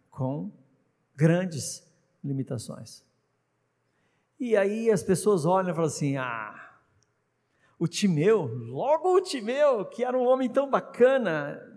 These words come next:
tem um filho, é, complicado."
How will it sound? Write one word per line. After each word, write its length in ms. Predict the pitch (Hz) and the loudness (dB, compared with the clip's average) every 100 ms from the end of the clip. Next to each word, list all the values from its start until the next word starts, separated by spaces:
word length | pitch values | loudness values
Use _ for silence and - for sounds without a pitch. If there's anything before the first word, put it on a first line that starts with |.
| - | -2
tem 200 | 202 196 | -2 0
um 100 | 185 | -4
filho, 840 | - 214 226 196 170 151 139 - - _ _ _ _ _ _ _ _ _ _ _ _ _ _ | -6 -6 -4 -2 -2 -2 -6 -12 -18 _ _ _ _ _ _ _ _ _ _ _ _ _ _
é, 380 | 165 147 117 98 _ _ _ _ _ _ _ _ _ _ - | -8 -8 -8 -14 _ _ _ _ _ _ _ _ _ _ -6
complicado." 760 | 185 180 143 180 196 165 110 | -6 -4 -8 -8 -10 -10 -12